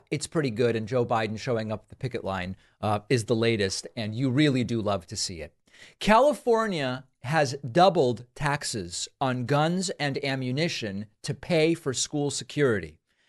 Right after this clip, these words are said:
I don't know if people are expecting what I'm going to say to you today,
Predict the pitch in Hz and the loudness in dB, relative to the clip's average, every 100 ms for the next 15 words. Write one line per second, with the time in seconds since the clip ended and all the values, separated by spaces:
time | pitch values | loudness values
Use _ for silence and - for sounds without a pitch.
0 | _ _ - 175 220 220 180 196 190 143 | _ _ 2 6 6 4 2 2 4 2
1 | 131 143 - 156 156 156 131 - - 127 | 0 -2 -2 -4 0 2 2 2 2 2
2 | 120 - 160 156 - 127 127 123 127 123 | 2 0 0 0 -4 0 0 0 -2 -2
3 | 131 123 110 175 190 139 107 - 95 78 | -4 -4 -2 2 4 2 -4 -6 -8 -8
4 | 85 | -10